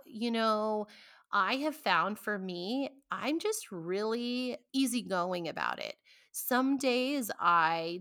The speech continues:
do a four-hour window, and some days I do a twelve-hour window. I'm not kidding. Like, it just depends. And I'm very, very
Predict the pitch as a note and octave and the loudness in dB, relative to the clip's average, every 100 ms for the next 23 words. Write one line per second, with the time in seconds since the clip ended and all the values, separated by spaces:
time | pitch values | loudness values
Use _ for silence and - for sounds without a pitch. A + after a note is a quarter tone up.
0 | F3 F#3 F3+ F3+ F3 F3 F3 - F3+ - | -8 -4 -2 -2 -2 -4 -6 -6 -8 -6
1 | A3+ B3+ D4 D4+ C#4+ D4 C#4+ D4 D4+ C4+ | -2 2 4 4 4 2 2 2 2 0
2 | G#3+ - B3+ C4+ F4 G4+ F#4 E4+ E4+ C4 | -4 -6 -6 -4 -2 -2 0 -2 -2 -4
3 | - G#3+ - G3+ F#3+ F#3+ G3 F3+ D#3 - | -4 -6 -8 -2 6 6 6 4 2 2
4 | - F3 D3+ F2 - - G#3 G#3+ G#3 - | -4 -4 -4 -4 -4 -2 2 2 0 -2
5 | G3 A#2 - - - - - G3+ - B3 | -6 -6 -10 -20 -20 -8 -2 -2 -4 -6
6 | A#3+ - - A3+ A3+ - - G#3 G3+ - | -6 -6 0 2 2 -2 -2 -2 -2 -4
7 | D#3 C#3 - - - A3 G#3+ A3 G3 F3 | -4 -4 -8 -14 -8 -4 -2 -2 -4 -10
8 | F3+ G#3 A#3 A#3+ C#4 D4+ D#4+ - - _ | -8 -6 -4 -2 -4 -4 -6 -10 -20 _
9 | _ _ F3 E3+ E3+ G3+ A3+ G#3+ F3+ - | _ _ -20 -18 -6 0 2 2 -2 -6
10 | - F#3 F#3 | -8 -10 -10